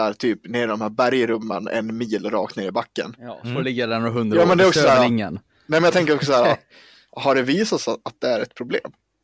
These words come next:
Speaker 2: Nej.
Speaker 3: Nej, det
Speaker 1: Jag har inte fattat att det är ett problem i så fall,
Speaker 3: Nej.
Speaker 1: men
Speaker 3: Och det är så här, "Ja, men det tar
Speaker 1: Men
Speaker 3: hundratusen
Speaker 1: informera
Speaker 3: år
Speaker 1: mig
Speaker 3: innan
Speaker 1: gärna
Speaker 3: det är
Speaker 1: om jag har
Speaker 3: ofarligt."
Speaker 1: fel.
Speaker 3: Jaha, okej, du är inte kvar om hundratusen
Speaker 1: Men du ska ju
Speaker 3: år.
Speaker 1: inte vara där, du ska inte
Speaker 3: Nej.
Speaker 1: vara där nere. Du,
Speaker 2: Nej.
Speaker 1: du,
Speaker 3: Nej, pre-, du ska inte dit och peta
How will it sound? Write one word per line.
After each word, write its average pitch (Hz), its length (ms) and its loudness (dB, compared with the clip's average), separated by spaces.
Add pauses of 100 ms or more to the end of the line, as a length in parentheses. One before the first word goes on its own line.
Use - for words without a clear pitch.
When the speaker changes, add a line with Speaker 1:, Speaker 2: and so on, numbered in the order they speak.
Speaker 2:
Nej. - 380 -14 (140)
Speaker 3:
Nej, 107 400 -12 (120)
det 131 540 -10
Speaker 1:
Jag 175 260 4
har 131 100 4
inte 156 180 -2
fattat 139 260 0
att 110 100 -10
det 120 80 2
är 101 160 0
ett 107 100 -6
problem 123 340 -6
i - 40 -18
så - 60 -20
fall, - 120 -18
Speaker 3:
Nej. 110 200 -6
Speaker 1:
men 110 160 -8 (400)
Speaker 3:
Och 143 80 -14
det 127 60 -4
är 123 40 -4
så 127 160 -4
här, 104 80 -8
"Ja, 175 180 0
men 190 140 -8
det 180 80 -2
tar 185 120 -4
Speaker 1:
Men 160 140 2
Speaker 3:
hundratusen 180 380 0
Speaker 1:
informera 190 460 2
Speaker 3:
år 120 40 0
Speaker 1:
mig 123 100 0
Speaker 3:
innan 139 120 4
Speaker 1:
gärna 160 40 4
Speaker 3:
det 160 100 0
är - 40 0
Speaker 1:
om 139 180 -2
jag 110 60 -2
har 117 100 0
Speaker 3:
ofarligt." 151 160 0
Speaker 1:
fel. - 100 -6
Speaker 3:
Jaha, 110 380 -4 (520)
okej, 123 360 -10
du 123 100 -8
är 139 40 -4
inte 139 200 -10
kvar 123 180 -4
om 151 100 -8
hundratusen 113 320 -6
Speaker 1:
Men 139 40 -4
du 170 60 2
ska 165 140 0
ju - 40 6
Speaker 3:
år. - 20 0
Speaker 1:
inte 160 120 -2
vara 151 360 4
där, 98 300 0
du 131 140 -6
ska 147 120 -2
inte 120 140 -4
Speaker 3:
Nej. 165 40 -2
Speaker 1:
vara 151 100 2
där 127 100 -4
nere. 156 380 -2 (220)
Du, 139 160 -8
Speaker 2:
Nej. 151 280 -2
Speaker 1:
du, 170 140 4
Speaker 3:
Nej, 165 220 -2
pre-, 175 280 -6
du 143 100 -6
ska 269 120 -6
inte 254 120 -8
dit 165 160 -6
och 135 80 -8
peta 117 260 -8